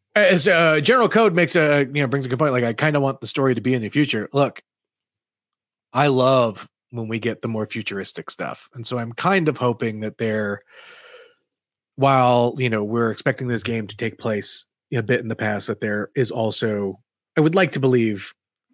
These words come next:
that there may be some form of time travel in this, in some, in some instance. If not time travel, then, like, at least, like, flash forwards or some, I, I, I mean, I don't know how they'd make it work,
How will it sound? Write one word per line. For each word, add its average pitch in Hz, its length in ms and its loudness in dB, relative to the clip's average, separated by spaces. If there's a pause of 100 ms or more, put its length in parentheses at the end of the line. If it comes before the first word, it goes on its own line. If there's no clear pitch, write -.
(200)
that 123 100 -4
there 120 120 2
may 117 160 0
be 110 140 -2
some 107 460 -4
form 107 360 -6
of 98 120 -8 (320)
time 107 220 -4
travel 90 340 -8
in 82 120 -12
this, 67 240 -8
in 156 160 -2
some, 123 240 -2
in 147 200 -6
some 107 220 -4
instance. - 520 -14 (420)
If 254 140 4
not 220 160 4
time 170 200 2
travel, 127 320 2
then, 113 220 0
like, 104 340 -2 (320)
at 139 120 0
least, 139 200 0
like, 104 260 -4 (100)
flash 110 340 -6
forwards 95 460 -4
or 165 100 2
some, 147 240 2
I, 170 240 2
I, 139 120 0
I 139 40 -2
mean, 139 120 -2
I 143 60 2
don't 127 120 0
know 110 80 -4
how 101 120 -6
they'd 92 140 -10
make 80 160 -16
it - 80 -14
work, - 160 -18